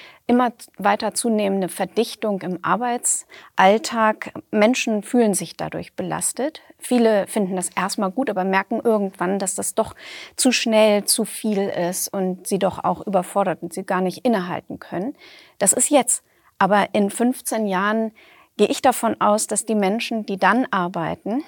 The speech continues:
oder die dann ihren Alltag gestalten,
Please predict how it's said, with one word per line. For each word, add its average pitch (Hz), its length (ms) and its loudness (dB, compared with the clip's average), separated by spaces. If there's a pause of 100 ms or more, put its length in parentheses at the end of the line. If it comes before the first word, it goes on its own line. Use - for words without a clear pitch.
(120)
oder 180 380 0 (380)
die 190 80 -2
dann 196 180 2
ihren 196 220 -2
Alltag 220 420 2
gestalten, - 600 -6